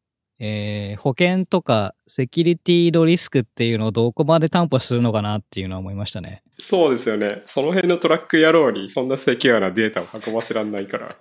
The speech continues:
Speaker 1: <laughs> まあもちろんなんか、そのデバイス自体で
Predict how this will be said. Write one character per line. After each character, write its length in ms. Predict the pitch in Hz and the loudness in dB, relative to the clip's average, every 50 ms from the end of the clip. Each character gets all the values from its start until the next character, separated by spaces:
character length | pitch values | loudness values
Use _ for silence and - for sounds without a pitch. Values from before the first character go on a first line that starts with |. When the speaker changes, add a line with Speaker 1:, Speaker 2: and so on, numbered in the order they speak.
| _ _ 359 - _ - - - _ - | _ _ -8 -8 _ -8 -8 -8 _ -6
Speaker 1:
<laughs> 560 | - - _ - - - - - - - - | -6 -6 _ -12 -16 -14 -12 -12 -14 -8 -2
ま 80 | 185 175 | 0 2
あ 20 | |
も 120 | 156 156 175 | 2 4 4
ち 100 | - 220 | 4 4
ろ 100 | 208 170 | 4 4
ん 40 | |
な 80 | 156 165 | 2 2
ん 20 | |
か、 260 | 156 143 123 117 110 113 - | 2 2 2 0 0 -4 -6
そ 160 | - - 131 | -8 -6 -4
の 160 | 120 120 120 117 | -4 -4 -4 -2
デ 160 | 104 139 139 | -2 0 2
バ 140 | 131 160 170 | 2 2 2
イ 40 | |
ス 80 | 165 170 | 2 0
自 120 | 156 180 | -2 2
体 180 | 190 175 139 120 | 2 2 4 4
で 260 | 110 110 104 98 - | 2 0 0 -2 -4